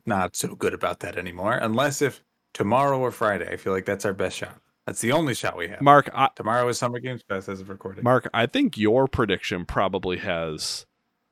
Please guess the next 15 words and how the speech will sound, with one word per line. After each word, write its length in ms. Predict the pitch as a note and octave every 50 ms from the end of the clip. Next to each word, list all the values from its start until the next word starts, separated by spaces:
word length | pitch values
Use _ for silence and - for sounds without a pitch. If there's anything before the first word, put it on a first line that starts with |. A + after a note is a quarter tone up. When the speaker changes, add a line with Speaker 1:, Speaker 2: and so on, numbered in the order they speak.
| _ _ _ _ _
Speaker 2:
the 680 | - G2+ F#2+ G2 G2+ G2 F#2+ F2+ F2 E2+ E2 E2 C#2+ - - _ _ _ _ - G#2 G2 G2 - _ -
best 480 | G#2+ G2+ G#2+ G2+ - - - - -
possibility 600 | - - C#2 A#1+ - - - - F2+ E2+ D2 C#2
of 120 | C#2 - -
coming 440 | - F#2 E2 D#2 D2+ C#2+ - - _ _ _ _ _ _ _ _ _ _ - -
true, 300 | - - G#2 E2 C2 A#1+
because 320 | - G#2 G2+ A#2+ A2+ G#2
Peter, 300 | - - C3 C3+ C3 B2
if 120 | A#2 - -
I 40 | G#2
remember 340 | G#2+ G#2+ A2+ C3 D#3+ F#3
yours 340 | F3 B2+ G#2+ G#2 G#2 G2+ -
correctly, 480 | - - G2 E2 D#2 - - F2+ F2 E2+
it's 240 | E2 - - - -
that, 360 | G2+ F#2 F2+ F2 E2+ C#2+